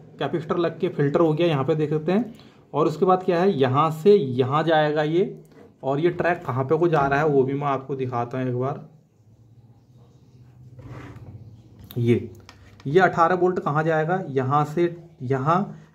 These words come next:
यहाँ से देख सकते हैं सीधा ट्रैक जा रहा है ये, ये यहाँ से गया, ये ट्रैक गया इधर, इधर से जंपर होके इस आईसी पे, यानी इस आईसी को on करवा देगा ये अठारह वोल्ट। On करेगा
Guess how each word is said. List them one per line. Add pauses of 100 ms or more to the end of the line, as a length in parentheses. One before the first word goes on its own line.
(120)
यहाँ
से
देख
सकते
हैं
सीधा
ट्रैक
जा
रहा
है
ये, (1700)
ये
यहाँ
से
गया,
ये
ट्रैक
गया
इधर, (340)
इधर
से
जंपर
होके (160)
इस
आईसी
पे, (340)
यानी (120)
इस
आईसी
को
on
करवा
देगा
ये
अठारह
वोल्ट। (420)
On
करेगा